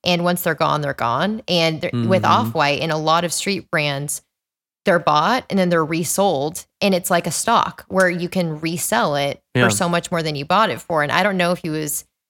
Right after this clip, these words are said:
Speaker 1: kind of, you know, being ironic to that as well, because
Speaker 2: Yeah.
Speaker 1: that is very much a part of his brand and, and his products, where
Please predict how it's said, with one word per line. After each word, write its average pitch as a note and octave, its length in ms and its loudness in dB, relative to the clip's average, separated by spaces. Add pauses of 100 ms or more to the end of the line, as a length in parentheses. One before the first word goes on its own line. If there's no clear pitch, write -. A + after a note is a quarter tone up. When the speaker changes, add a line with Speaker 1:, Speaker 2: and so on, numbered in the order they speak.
(160)
Speaker 1:
kind E3 280 2
of, C#3+ 360 -4 (680)
you F#3+ 120 4
know, C#3+ 140 0
being F3 280 2
ironic D3 580 2
to F#3 140 0
that C#3+ 200 2
as B2+ 200 -6
well, D#3+ 260 4
because G3+ 200 2
Speaker 2:
Yeah. A2 140 6
Speaker 1:
that A3 300 4
is D#3 220 -2
very D#3+ 140 2
much D#3 180 -2
a E3+ 60 -2
part D#3 260 0
of D3 240 -2 (160)
his F3+ 200 -2
brand D#3 340 0
and, D3 260 -4
and D3+ 180 -4
his D#3 220 -2
products, - 580 0
where C#3 400 -2